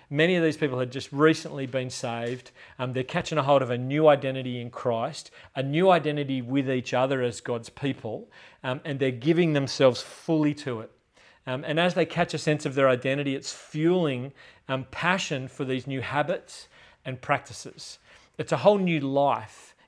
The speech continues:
in Christ together. They, they're understanding they've been brought into, like, a new family. So instead of just looking around at the other believers and just seeing random Christians who apparently they're meant to like now, they're actually catching that they've actually been brought into a household.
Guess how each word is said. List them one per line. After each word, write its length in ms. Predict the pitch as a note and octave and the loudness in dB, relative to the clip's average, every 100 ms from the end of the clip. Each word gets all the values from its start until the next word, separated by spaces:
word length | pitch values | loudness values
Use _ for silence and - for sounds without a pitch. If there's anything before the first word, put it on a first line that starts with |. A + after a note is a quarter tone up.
| - | -2
in 220 | E3 D#3+ | 0 2
Christ 640 | - C#3 B2 B2 - - - _ - | 2 6 6 6 0 -14 -20 _ -10
together. 480 | C3 A#2 B2+ G#2+ A#2 _ - - | -6 2 2 2 -10 _ -20 0
They, 180 | D3 D3+ | 2 4
they're 220 | D3 D3+ | 4 4
understanding 560 | E3+ D#3 E3 D#3 D3 C3 | 4 0 0 0 -2 -6
they've 120 | C3+ | -8
been 220 | B2+ C3+ | -6 -6
brought 300 | A2+ D3 D#3+ | 2 6 8
into, 280 | C#3+ C#3 C#3+ | 6 -2 -2
like, 200 | C3 B2+ | -2 -2
a 80 | D3 | -8
new 220 | C3 D3 | -6 -6
family. 600 | C#3+ - C#3+ D3+ C#3+ A2 | -6 -2 0 0 0 -4
So 220 | A#2+ D3+ C3+ - D#3 | -2 0 0 -4 -10
instead 280 | D3 E3+ | 2 4
of 100 | E3+ | 4
just 220 | D3+ D#3+ D#3 | 0 -4 -2
looking 320 | D#3 D#3+ C#3 | -2 -2 -2
around 240 | C#3 C#3+ | 0 0
at 80 | C#3 | 0
the 60 | C3+ | -2
other 160 | C3 | -2
believers 500 | A#2+ C3+ D3 C3+ A#2+ | 0 2 2 0 -6
and 100 | B2 | -8
just 200 | B2 - | -8 -8
seeing 480 | - B2+ B2 A#2+ A2+ _ _ _ _ - | -6 -6 -6 -8 -12 _ _ _ _ -10
random 600 | B2+ C#3+ D#3 C#3+ C3 B2+ | 0 2 2 0 -2 -6
Christians 760 | - E3+ - - A2+ A2 - - - - - | -2 -2 -2 -8 -14 -14 -18 -20 -20 -20 -6
who 220 | C#3+ C#3 B2+ | 0 2 0
apparently 480 | - D3 E3 E3+ | -2 0 2 0
they're 140 | C3 C3 | -2 -2
meant 220 | C3+ D3 | -4 -6
to 120 | - | -4
like 380 | C3 C3 C#3+ D3 | 0 2 2 -2
now, 240 | C#3 A2 A2 - - | -8 -8 -10 -12 2
they're 100 | C#3+ | 4
actually 240 | E3 - | 4 0
catching 420 | F3+ F#3 F#3+ F3 D3 | -4 -4 -2 -4 -2
that 140 | D3+ | -4
they've 120 | C#3 | -2
actually 260 | C#3+ - C#3+ | -4 -4 -6
been 240 | C3 B2+ | -4 -8
brought 340 | A#2 C3+ C#3 C3+ | -4 -2 0 -2
into 280 | C3 - | -6 -8
a 40 | B2 | -10
household. 560 | - C#3 - A#2+ A2 | -8 -10 -10 -12 -12